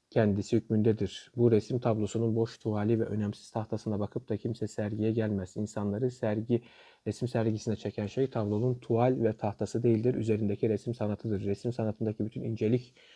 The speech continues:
ve çizimlerde ressama işaret eder, levhalar hükmündedir.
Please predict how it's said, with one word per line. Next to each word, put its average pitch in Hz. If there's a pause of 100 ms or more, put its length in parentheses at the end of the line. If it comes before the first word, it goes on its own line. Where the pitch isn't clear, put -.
(300)
ve 113
çizimlerde 113
ressama 107
işaret 107
eder, 107
levhalar 104
hükmündedir. 104